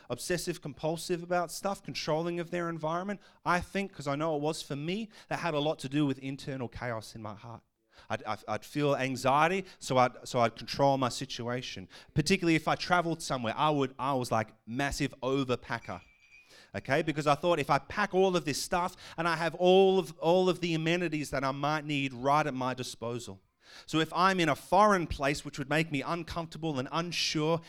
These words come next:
and anxious, I've got all of my things here that can feed peace to me, give me comfort if I need. Okay, I had some prayer ministry,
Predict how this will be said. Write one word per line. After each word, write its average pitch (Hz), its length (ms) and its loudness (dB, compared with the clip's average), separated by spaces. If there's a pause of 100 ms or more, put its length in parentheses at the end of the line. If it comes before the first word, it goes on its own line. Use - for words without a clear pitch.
and 127 180 0
anxious, 156 600 -2 (180)
I've 110 120 0
got 147 120 0
all 180 280 6
of 170 100 0
my 170 200 4
things 160 400 -2
here 131 280 -4 (160)
that 131 180 -6
can 117 240 -6 (220)
feed 131 320 -6
peace - 320 -4
to - 100 -14
me, 95 200 -12 (440)
give 123 160 -6
me 135 120 -4
comfort 101 480 -10
if - 120 -14
I 98 80 -8
need. 92 300 -12 (580)
Okay, 190 120 -18 (520)
I 110 100 -2
had 113 100 -2
some 127 120 -6
prayer 185 280 4
ministry, 190 520 0